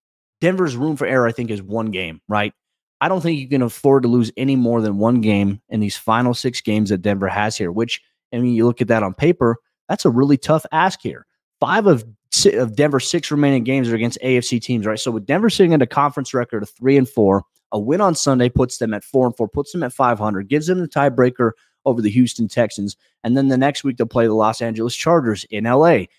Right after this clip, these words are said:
Then they'll be on the road to play the Detroit Lions, a non-conference game there. And then they're gonna come back and they're gonna host the New England Patriots, who are going through their ups and downs there. And then they're gonna have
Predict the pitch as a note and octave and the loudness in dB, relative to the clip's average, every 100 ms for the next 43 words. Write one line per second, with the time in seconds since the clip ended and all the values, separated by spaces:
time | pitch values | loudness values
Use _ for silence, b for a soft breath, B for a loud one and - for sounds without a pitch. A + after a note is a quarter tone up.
0 | _ G#2 A#2+ B2 C3+ C#3+ C#3+ D#3+ D#3 C#3+ | _ -8 -4 0 2 2 4 4 4 2
1 | B2+ B2 C3 G#2+ B2+ - C#3+ C#3 A2+ B2+ | 2 4 4 4 4 4 2 2 2 0
2 | C#3 F3+ D3 F#2+ D#2+ - _ _ A2 A#2+ | 2 0 -2 -4 -12 -20 _ _ -2 0
3 | C3 F3+ D#3+ C3+ B2 - G#2 - G2 F2+ | 2 0 0 0 -2 -4 -10 -8 -10 -10
4 | E2+ D#2+ D2+ _ _ - A2+ C3 D3+ C#3+ | -12 -16 -18 _ _ -8 -2 0 2 2
5 | C#3 B2+ C3 C3 A#2 B2+ D3+ _ - A#2+ | 0 0 0 2 2 2 -2 _ -6 0
6 | A#2+ A#2+ A#2+ A2 B2+ - B2 B2 B2+ B2+ | 2 4 2 2 0 0 2 4 4 2
7 | A#2 A#2 B2 D3+ C3+ B2+ G#2+ B2 B2 A#2+ | 0 -2 0 -2 0 0 2 2 2 2
8 | A#2 A2+ - B2 G#2+ G#2 A2+ A2+ G#2+ A2 | 4 2 0 -2 0 2 2 0 2 2
9 | C3+ A2+ B2 A#2+ B2 A#2+ A2+ A2+ A#2 | 2 2 2 0 -2 -2 -2 -2 -2